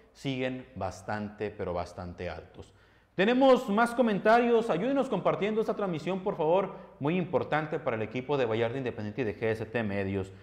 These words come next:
Dice por acá María de los Ángeles,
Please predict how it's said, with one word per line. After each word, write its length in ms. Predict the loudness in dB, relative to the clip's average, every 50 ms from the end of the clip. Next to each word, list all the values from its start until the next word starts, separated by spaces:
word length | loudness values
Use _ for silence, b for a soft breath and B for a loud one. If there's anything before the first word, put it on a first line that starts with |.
| B B B B
Dice 260 | -4 -2 2 2 2
por 180 | 4 6 6 6
acá 720 | 6 6 4 4 4 6 4 4 2 -2 -6 -10 -14 -18 -20 -20 -20 _ _ _ _ _ -6
María 320 | 0 2 4 4 6 6
de 80 | 6 6
los 180 | 4 4 2
Ángeles, 520 | 0 0 0 0 0 0 2 2 0 -2